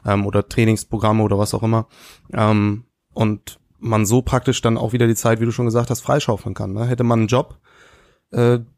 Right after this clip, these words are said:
dem man nachkommen muss, hätte man die Zeit nicht. Also schon alleine ist es ja schon schwer, sein Leben damit zu balancieren, ein richtig guter Athlet zu sein. Und dann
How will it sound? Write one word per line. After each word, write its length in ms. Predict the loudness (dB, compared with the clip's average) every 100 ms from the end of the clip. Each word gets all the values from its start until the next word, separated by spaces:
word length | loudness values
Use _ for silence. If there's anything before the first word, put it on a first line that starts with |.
| _
dem 120 | 2 4
man 120 | 4
nachkommen 420 | 2 0 0 0
muss, 220 | 0 -2
hätte 160 | -6 -4
man 160 | -6
die 80 | -6
Zeit 280 | -8 -10 -10
nicht. 260 | -14 -16 _
Also 200 | -2 0
schon 160 | 2 2
alleine 300 | 2 2 0 -6 _
ist 200 | -10 -6
es 100 | -2 0
ja 80 |
schon 180 | 0 -2
schwer, 540 | -4 2 4 4 0 -8 _ _ _ _ -12
sein 260 | -4 -2
Leben 280 | 0 -2 0
damit 280 | 0 0 0
zu 120 | -2
balancieren, 500 | 0 0 0 0 0
ein 100 | 0
richtig 260 | -4 -4 -6
guter 240 | -2 0
Athlet 260 | 0 0 0
zu 100 | -2
sein. 240 | -6 -10 -14 _ _ _ _ _ _ _ _
Und 200 | -2 2
dann 240 | 0 0